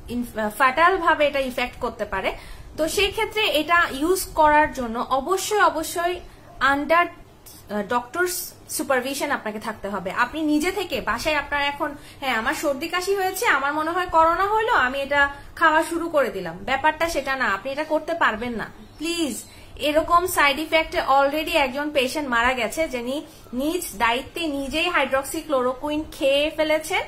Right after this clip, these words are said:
আহ, পরে দিয়ে দেখা গেছে এটা actually ওই, আহ, আহ, ড্রাগের সাইড ইফেক্টে উনি মারা গেছেন। এই ব্যাপারটা একদম, আম, এভাবে নেওয়া যাবে না, এত হালকাভাবে নেওয়ার কোনো স্কোপ নেই।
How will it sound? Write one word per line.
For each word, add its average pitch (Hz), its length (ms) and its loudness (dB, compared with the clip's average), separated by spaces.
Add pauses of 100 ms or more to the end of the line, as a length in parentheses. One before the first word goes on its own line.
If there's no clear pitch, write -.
(320)
আহ, 208 380 4 (100)
পরে 269 260 4
দিয়ে 285 260 -2
দেখা 277 240 0
গেছে 269 200 0
এটা 269 140 -2
actually 277 360 -4
ওই, 277 360 0
আহ, 202 240 2 (560)
আহ, 196 320 -4
ড্রাগের 262 380 6
সাইড 240 240 0
ইফেক্টে 247 360 -6
উনি 208 140 -4
মারা 170 240 -6
গেছেন। 160 320 -10 (340)
এই 294 100 0
ব্যাপারটা 311 420 4
একদম, 302 580 2
আম, 226 340 0 (220)
এভাবে 285 440 0
নেওয়া 254 260 0
যাবে 233 260 0
না, 262 120 -2
এত 285 180 -2
হালকাভাবে 277 640 0
নেওয়ার 262 240 -4
কোনো 254 240 -4
স্কোপ 277 400 0
নেই। 254 240 -4